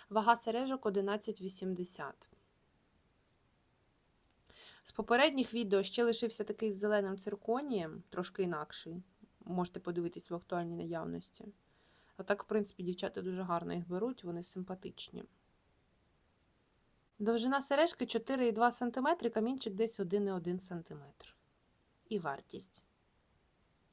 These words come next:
І такий самий комплект, е, у кольорі свій стопаз, як я його називаю, насичений блакитний, сімнадцятий з половиною розмір в наявності. Також дуже красиво. Вага, габарит і вартість — все те саме.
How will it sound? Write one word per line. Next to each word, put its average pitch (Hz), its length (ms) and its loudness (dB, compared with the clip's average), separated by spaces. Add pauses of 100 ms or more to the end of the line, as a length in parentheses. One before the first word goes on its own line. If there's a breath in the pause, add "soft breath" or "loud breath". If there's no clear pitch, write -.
(2750 soft breath)
І 269 120 2
такий 254 280 4
самий 240 260 8
комплект, 240 600 4
е, 208 220 10
у 226 160 4
кольорі 220 520 6
свій 208 240 0
стопаз, 226 560 2
як 190 160 -4
я 185 80 2
його 190 160 0
називаю, 190 460 2
насичений 185 540 -4
блакитний, 190 640 -4
сімнадцятий 214 540 -2
з 202 60 -6
половиною 196 600 -2
розмір 190 340 -2
в 185 60 -6
наявності. 165 720 -6
Також 190 380 0
дуже 175 220 -8
красиво. 156 680 -10 (500)
Вага, 208 420 4
габарит 208 500 2
і 196 60 0
вартість — 220 460 0
все 208 140 -4
те - 120 -8
саме. - 380 -6